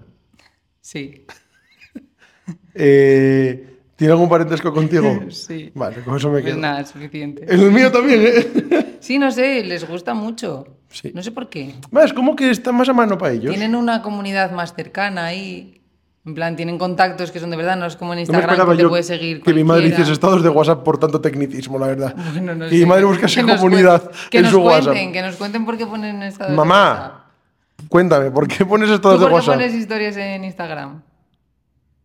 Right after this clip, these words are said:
Speaker 2: Pa que me preste a mí.
Speaker 1: <laughs> Pues a ellos lo mismo.
Speaker 2: Vale.
Speaker 1: <laughs>
Speaker 2: Bueno, otro día
Speaker 1: Habíamos
Speaker 2: hablamos
Speaker 1: hablado de
Speaker 2: los S M S.
Speaker 1: S M S,
Speaker 2: Hablamos de
Speaker 1: Fotolog.
Speaker 2: Fotolog.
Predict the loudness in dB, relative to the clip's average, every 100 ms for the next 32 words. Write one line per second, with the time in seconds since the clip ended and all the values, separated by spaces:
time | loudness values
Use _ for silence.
0 | _ _ _ -10 -8 -8 -10 -12 -10 -6
1 | -6 -6 -8 -6 -4 -4 -8 -12 -8 -8
2 | -6 -6 -6 -8 -10 -14 -16 _ _ _
3 | _ _ _ _ _ _ -10 -10 -10 -4
4 | -4 -4 -18 -6 -6 -6 -12 -20 -14 0
5 | 2 4 4 6 6 6 6 4 2 0
6 | 0 0 0 4 4 4 2 2 2 0
7 | -6 -10 -12 -12 -12 -10 -10 -10 -10 -2
8 | 2 2 2 2 2 0 -4 -2 -4 -6
9 | -16